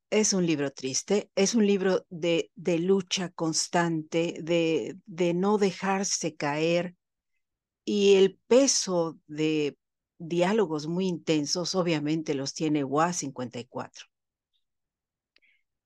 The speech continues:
Este personaje, pues, ha creado una especie de sinergia conmigo, porque yo me enfermo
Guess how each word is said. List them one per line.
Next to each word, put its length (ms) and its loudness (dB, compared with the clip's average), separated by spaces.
Este 260 2
personaje, 1000 0
pues, 760 -2
ha 160 -2
creado 440 2
una 180 -4
especie 880 -4
de 100 0
sinergia 640 -4
conmigo, 640 -4
porque 480 -4
yo 220 4
me 140 4
enfermo 680 0